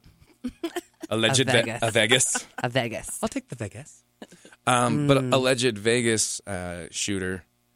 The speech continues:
Speaker 2: Stephen Paddock, um, the footage we'd asked to see, we said if he was in Vegas, one of the most filmed places ever, there would be security cameras capturing him doing all sorts of, like you said, mundane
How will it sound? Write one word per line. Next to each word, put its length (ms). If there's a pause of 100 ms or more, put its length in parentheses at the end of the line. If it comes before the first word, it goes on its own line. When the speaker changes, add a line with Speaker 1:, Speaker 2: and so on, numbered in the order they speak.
Speaker 2:
Stephen 380
Paddock, 480 (500)
um, 580 (480)
the 200
footage 360
we'd 160
asked 260
to 60
see, 260
we 100
said 260
if 100
he 140
was 220
in 260 (120)
Vegas, 440
one 140
of 80
the 40
most 440 (580)
filmed 520
places 520
ever, 380 (180)
there 120
would 100
be 80
security 380
cameras 380
capturing 480
him 120
doing 220
all 140
sorts 360
of, 160
like 180
you 100
said, 280
mundane 600